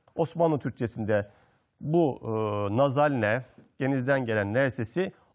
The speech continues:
oldukça çok kullanılır. Bunu da unutmayalım. Evet, kef, gef, nef. Evet.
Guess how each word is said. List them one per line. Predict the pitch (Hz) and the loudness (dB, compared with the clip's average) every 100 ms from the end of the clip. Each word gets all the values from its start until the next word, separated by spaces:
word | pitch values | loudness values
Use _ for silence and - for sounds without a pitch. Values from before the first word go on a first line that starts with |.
| _ | _
oldukça | 143 147 127 160 - - 147 - _ | 0 0 0 -4 -4 0 0 -2 _
çok | - 147 - | -4 -4 -4
kullanılır. | - 92 87 107 185 | -8 -4 -2 -4 -6
Bunu | 185 131 117 | -2 0 0
da | 131 - - | 0 -2 -6
unutmayalım. | 127 127 - 92 85 - _ _ _ _ _ _ _ _ _ _ _ _ - | -6 -6 -6 -8 -8 -10 _ _ _ _ _ _ _ _ _ _ _ _ -4
Evet, | 104 82 _ _ _ | -4 -4 _ _ _
kef, | - 143 156 - - - _ _ _ _ _ - 113 | 0 0 0 -8 -18 -20 _ _ _ _ _ -12 0
gef, | 131 160 - - _ _ _ _ _ _ - | 2 2 -2 -20 _ _ _ _ _ _ -4
nef. | 104 - _ _ _ _ - - _ _ _ _ _ - _ _ _ _ _ _ _ _ _ _ _ _ _ _ _ _ _ | -4 -6 _ _ _ _ -20 -20 _ _ _ _ _ -20 _ _ _ _ _ _ _ _ _ _ _ _ _ _ _ _ _
Evet. | 107 101 | -4 -4